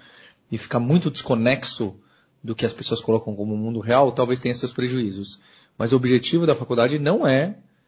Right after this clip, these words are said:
é, estude aqui, porque o meu objetivo é você ganhar um emprego. É te formar como indivíduo, como cidadão, como ser pensante. Tem uma série de coisas que eu nem sou expert pra,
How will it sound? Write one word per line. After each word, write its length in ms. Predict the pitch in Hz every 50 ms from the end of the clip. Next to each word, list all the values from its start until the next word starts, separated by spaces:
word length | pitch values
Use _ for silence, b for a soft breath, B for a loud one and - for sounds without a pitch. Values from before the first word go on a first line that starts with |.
| _ _ _ _ _
é, 460 | - - - - - 50 - - - - - 170 180 190 196 202
estude 300 | 185 - - - 202 185
aqui, 200 | 170 175 - 202
porque 240 | 185 190 165 - 185
o 60 | 180
meu 140 | 170 196 226
objetivo 320 | 214 190 170 151 196 202
é 20 | 196
você 220 | 175 170 - 185
ganhar 280 | 160 165 160 156 156 156
um 40 |
emprego. 260 | 151 147 139 117 113 139
É 140 | 175 247
te 100 | - -
formar 280 | - - - 302 285 254
como 160 | - 285 339
indivíduo, 520 | 370 359 349 302 180 131 143 156 170 170 170
como 180 | - 131 123
cidadão, 540 | 127 - - 131 131 120 107 113 104 110 139
como 160 | - - 120
ser 200 | 117 - 123 113
pensante. 760 | - 123 117 113 - - 98 101 113 131 - - - 110 - B B B B B B B B B _ _
Tem 100 | - 190
uma 120 | - 170 151
série 300 | - - 151 143 131 123
de 120 | 131 147
coisas 440 | - 175 156 113 107 101 107 104 -
que 280 | - - 104 101 95
eu 100 | 98 101
nem 140 | 104 120 131
sou 280 | 127 - - 113 117 120
expert 640 | 117 117 - - - 98 95 101 101 - - -
pra, 240 | - - - 117 -